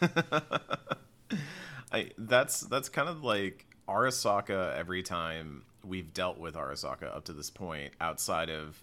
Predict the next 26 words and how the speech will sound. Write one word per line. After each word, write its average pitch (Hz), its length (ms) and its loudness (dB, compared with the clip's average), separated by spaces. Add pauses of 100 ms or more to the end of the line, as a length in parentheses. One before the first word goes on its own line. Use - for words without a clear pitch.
some - 260 -2
of 92 60 -4
the 87 60 -4
Corpo 85 500 -6
stuff 80 440 -4
that 78 180 -4
we 80 140 -8
see 76 580 -6
on, 82 380 -6
on 85 180 -4
V's 85 300 -8
side 73 560 -2
early 78 300 -6
on, 73 220 -6
if - 140 -12
you 85 60 -6
do 80 200 -8
the 76 100 -8
Corpo 71 760 -8
life - 280 -8
path, 64 300 -4 (680)
uh, 85 260 2
it 95 160 -2
is 95 220 0
very 78 580 -4 (360)
drenched 87 680 -4